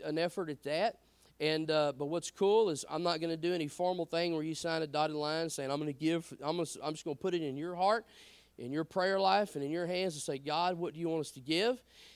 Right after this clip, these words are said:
And I believe he'll get, he'll tell you. That's what you wanna give. You don't wanna give what I've told you,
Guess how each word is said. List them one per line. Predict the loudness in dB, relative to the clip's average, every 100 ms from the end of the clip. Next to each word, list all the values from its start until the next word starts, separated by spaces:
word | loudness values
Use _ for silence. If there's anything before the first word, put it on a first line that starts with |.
| _
And | -4
I | -2
believe | 2 4 4
he'll | 2 0
get, | 4 4 6
he'll | 4
tell | 4 4 2
you. | 0 -6 -10 0
That's | 0 2
what | 0 2
you | 4
wanna | 4 4
give. | 2 2 2
You | 4
don't | 6
wanna | 6
give | 6 6
what | 6
I've | 4 4
told | 4 2 2
you, | -2 -6